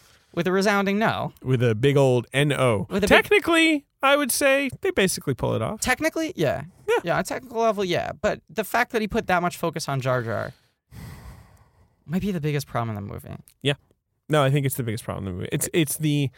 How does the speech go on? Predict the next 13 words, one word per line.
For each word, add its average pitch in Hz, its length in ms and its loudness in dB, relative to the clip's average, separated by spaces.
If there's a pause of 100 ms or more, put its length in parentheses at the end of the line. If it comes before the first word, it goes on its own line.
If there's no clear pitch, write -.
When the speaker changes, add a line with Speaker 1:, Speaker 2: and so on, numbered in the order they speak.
(220)
Speaker 2:
consensus 135 720 -2
biggest - 420 -6
problem - 260 -6
in - 60 -12
the - 60 -12
movie. - 200 -10
Speaker 1:
It's 143 120 -6
not 185 180 0
just 190 140 -6
that 196 80 -2
he's 175 80 -4
culturally 143 400 -2
insensitive. 156 500 -4